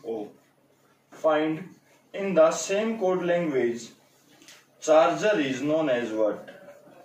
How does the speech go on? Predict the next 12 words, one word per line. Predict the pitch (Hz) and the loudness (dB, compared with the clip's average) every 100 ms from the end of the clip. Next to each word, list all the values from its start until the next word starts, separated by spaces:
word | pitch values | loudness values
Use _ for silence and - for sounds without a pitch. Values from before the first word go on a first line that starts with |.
| - - - _ _ _ - | -20 -20 -20 _ _ _ -10
भाई, | 147 165 | -8 -6
किसी | 170 - 226 | -6 -6 -6
सांकेतिक | 202 180 175 190 202 - | -2 -2 -4 -6 -6 -4
भाषा | 151 143 185 | -4 -2 -2
में | 139 123 - - - - - | -2 -4 -6 -12 -20 -20 -10
मोबाइल | 131 143 156 202 196 | -4 0 2 2 0
को | 139 127 - - _ _ _ | -2 -2 -4 -10 _ _ _
बीईआईएलएमओ | - 143 202 226 302 170 180 - 165 196 - 139 143 151 - - 156 170 - 208 220 | -12 -6 -4 -4 -4 -4 -4 -2 -2 -2 0 0 0 -4 -12 -6 -6 -4 -2 -2 0
कहा | 190 143 | 0 0
जाता | 123 - 123 110 | 0 0 0 -2
है, | 110 113 - _ - | -4 -10 -16 _ -6
बताइए | 147 165 175 196 | -2 0 0 0